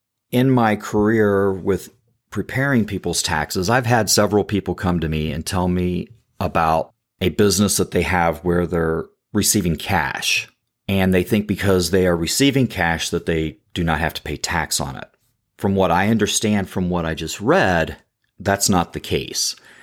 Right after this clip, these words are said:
As Christ followers, we are commanded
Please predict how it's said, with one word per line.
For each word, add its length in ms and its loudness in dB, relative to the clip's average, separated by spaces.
As 160 2
Christ 320 -2
followers, 800 0
we 200 -2
are 100 0
commanded 840 -2